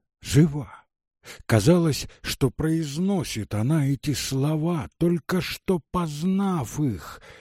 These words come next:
оттуда, пока не успели ей запретить их открыть. Правда,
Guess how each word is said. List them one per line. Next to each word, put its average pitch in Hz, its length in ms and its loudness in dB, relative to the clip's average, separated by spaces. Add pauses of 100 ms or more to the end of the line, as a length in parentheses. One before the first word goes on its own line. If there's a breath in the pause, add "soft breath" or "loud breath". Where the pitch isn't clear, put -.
оттуда, 202 1120 -2 (260)
пока - 280 -2
не 180 100 4
успели 185 760 -2
ей 135 300 6
запретить 151 760 0
их 180 260 0 (300 loud breath)
открыть. - 1000 -2 (720)
Правда, 123 760 -4